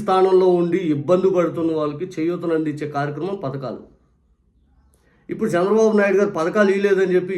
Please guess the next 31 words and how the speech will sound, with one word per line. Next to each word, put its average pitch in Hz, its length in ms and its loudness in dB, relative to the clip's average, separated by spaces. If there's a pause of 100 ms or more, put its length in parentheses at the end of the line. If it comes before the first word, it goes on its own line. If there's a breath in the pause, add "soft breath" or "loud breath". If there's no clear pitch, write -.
ఎవరైనా 180 360 -2
బిచ్చగాళ్ళ 180 360 -4 (120)
మారలేదే, 165 420 -6 (160)
ఎవరి 151 220 -2
పనులు 185 180 2
వాళ్ళు 170 180 0
చేసుకున్నారు. 147 440 -4
రైతులకి 180 420 -4
రైతు 165 240 -2
భరోసా 160 320 -4
కార్యక్రమం 151 400 -6
అమలు 147 220 -2
చేయాలి. 135 300 -2 (280 loud breath)
ఆ 147 160 -2
రైతు 185 280 0
భరోసా 185 320 -4
కార్యక్రమం 175 360 -6
అమలు 170 240 -2
చేయకపోతే 170 380 -4 (120)
రైతులు 175 280 -2
ఏమైనా 175 200 -4
పంటలు 151 220 -4
వేసుకోవడం 160 380 -4
మానేశారా? 147 400 -4 (800)
ఎస్సీ, 175 220 -4 (100)
ఎస్టీ, 185 280 -2
బీసీలకి 180 380 -4 (400 loud breath)
వీళ్ళందరికీ 170 460 0 (100)
నాలుగు 175 280 2
వేలు 185 180 4
ఇస్తాను, 170 260 -2